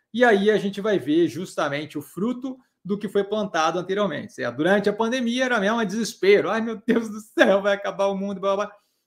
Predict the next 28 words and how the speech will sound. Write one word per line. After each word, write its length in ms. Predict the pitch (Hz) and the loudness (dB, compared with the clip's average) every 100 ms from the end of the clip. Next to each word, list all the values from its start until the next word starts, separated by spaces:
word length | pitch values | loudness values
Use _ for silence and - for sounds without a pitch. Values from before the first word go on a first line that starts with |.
| _ | _
E 100 | 254 | -2
a 80 | 370 | 0
gente, 220 | 302 226 | 0 0
assim, 160 | 254 247 | -2 0
ó, 80 | 151 | 0
era 100 | 151 | 0
uma 120 | 165 | -2
questão 280 | 190 - 233 | -4 -4 -4
de 220 | 180 139 _ _ | -6 -10 _ _
projetar 560 | 190 240 196 208 175 139 | 2 4 4 0 0 -2
lá 100 | 131 | -2
na 140 | 143 | -4
frente, 400 | 143 220 247 190 | -6 -6 -6 -6
entender 420 | 165 170 165 151 214 | -10 -10 -10 -2 0
o 100 | 190 | -2
que 80 | |
tá 100 | - | -6
acontecendo 580 | 139 180 190 214 269 277 | -10 -10 -8 -6 -6 -6
e 40 | 269 | -2
aguardar 300 | 277 247 269 | 0 0 -2
acontecer. 560 | 277 269 294 226 165 _ _ _ - | -4 -6 -6 -8 -12 _ _ _ -4
Durante 480 | 208 214 277 269 | 4 4 4 2
esse 120 | 202 - | -4 -2
período, 400 | 175 208 285 208 | -2 -2 -2 -6
sim, 480 | - 220 254 240 | -8 -6 -4 -4
a 60 | 156 | -4
galera 240 | 131 160 | -4 -4
desespera, 1400 | 190 165 190 - 160 185 196 156 135 123 120 117 117 117 | -4 -6 -8 -6 -4 0 2 2 0 -2 -6 -8 -12 -14